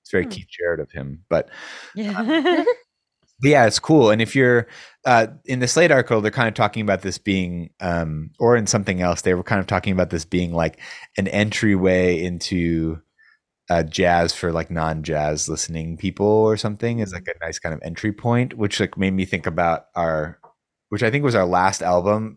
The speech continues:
Speaker 1: uh, our last, no, our last podcast <laughs> where we were talking about Christmas music.
Speaker 2: Oh, yeah.
Speaker 1: We were talking about the Vince Guaraldi thing, where it's like
Speaker 3: Yes.
Speaker 1: the, the gateway.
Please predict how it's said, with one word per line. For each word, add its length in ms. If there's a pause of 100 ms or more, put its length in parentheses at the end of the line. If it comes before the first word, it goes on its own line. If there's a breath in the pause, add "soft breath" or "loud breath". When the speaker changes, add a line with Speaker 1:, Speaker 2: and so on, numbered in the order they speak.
Speaker 1:
uh, 300 (440)
our 160
last, 360
no, 160
our 180
last 380
podcast 720 (160)
<laughs> 140 (100)
where 140
we 60
were 40
talking 220
about 180
Christmas 360
music. 480
Speaker 2:
Oh, 100
yeah. 500
Speaker 1:
We 180
were 60
talking 160
about 180
the 100
Vince 300
Guaraldi 640
thing, 480 (100)
where 160
it's 120
like 100
Speaker 3:
Yes. 580 (800)
Speaker 1:
the, 80
the 60
gateway. 720